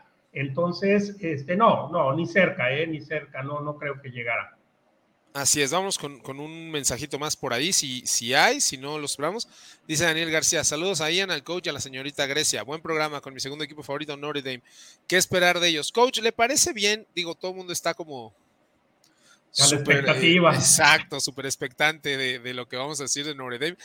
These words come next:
Speaker 2: No es necesariamente malo, pero bueno, ¿qué le parece si vamos entrando de lleno, ¿no?, a la materia? Y obviamente, eh, me atrevo a decir que, eh, debe de ser aún, creo yo, el equipo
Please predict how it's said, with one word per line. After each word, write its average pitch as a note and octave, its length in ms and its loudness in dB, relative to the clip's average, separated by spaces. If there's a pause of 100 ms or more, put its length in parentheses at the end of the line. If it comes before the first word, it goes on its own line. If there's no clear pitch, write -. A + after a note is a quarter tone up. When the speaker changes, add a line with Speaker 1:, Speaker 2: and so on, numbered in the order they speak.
(280)
Speaker 2:
No E3+ 100 -2
es F#3+ 80 -4
necesariamente F3 640 0
malo, D3+ 320 -2
pero D#3 160 -4
bueno, A3+ 180 -4
¿qué G3+ 80 -4
le G#3+ 80 0
parece F#3+ 320 -2
si F3+ 140 -2
vamos E3 260 -4
entrando D3 420 -4
de C3+ 140 -2
lleno, C3+ 300 -8
¿no?, C3+ 160 -4
a F3 40 2
la C3+ 120 -2
materia? D#3+ 420 -2 (320)
Y A3 80 0
obviamente, G3+ 640 4
eh, C3+ 420 -2 (380)
me G3 140 -4
atrevo G#3+ 340 0
a A#3+ 60 2
decir F#3+ 500 0
que, D#3+ 580 0
eh, C3+ 60 -10 (140)
debe G3 180 2
de D3 120 2
ser D3+ 260 0
aún, C#3+ 480 -2 (200)
creo C3+ 240 -6
yo, D3 320 -4 (200)
el C3 120 -6
equipo D3+ 640 -4